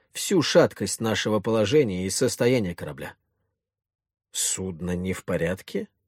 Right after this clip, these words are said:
уточнил я. «Если сравнивать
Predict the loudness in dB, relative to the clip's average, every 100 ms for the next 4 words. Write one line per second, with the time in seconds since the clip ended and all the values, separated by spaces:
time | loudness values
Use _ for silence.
0 | _ _ -6 -4 -4 -4 -6 -8 -12 _
1 | _ _ _ _ _ _ _ _ _ _
2 | _ _ _ _ _ _ -8 0 0 2
3 | 2 4 6 8 8 8 6 4 -4